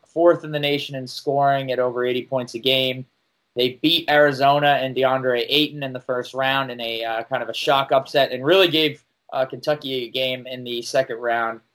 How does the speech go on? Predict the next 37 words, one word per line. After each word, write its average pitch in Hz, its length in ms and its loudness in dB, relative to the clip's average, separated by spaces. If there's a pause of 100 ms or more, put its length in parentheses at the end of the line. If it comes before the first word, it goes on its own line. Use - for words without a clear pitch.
(140)
for 123 100 0
about 120 400 0 (460)
twenty-five 127 840 2
to 113 80 -4
thirty 120 280 -2
minutes. 117 580 -4 (100)
But 131 140 -2
they 156 160 6
have 156 180 8
their 151 140 4
top 147 320 2
three 156 160 -4
scorers 147 460 -2
back, 143 420 0 (560)
C 151 200 -2
J 143 180 2
Massenberg, 139 880 0 (540)
Jeremy 147 340 2
Harris, 135 560 0
and 127 160 -8
Nick 131 240 -6
Perkins. 156 640 -2 (420)
Massenberg's 143 720 0
a 131 40 -4
guy 131 360 2
who 127 380 -6
is 117 360 -8 (220)
gonna 143 140 -2
be 135 120 -2
one 135 180 2
to 127 80 2
watch 127 340 2
this 131 180 -10
season 127 360 -6
in 117 120 -10
terms 123 380 -4
of, 117 300 0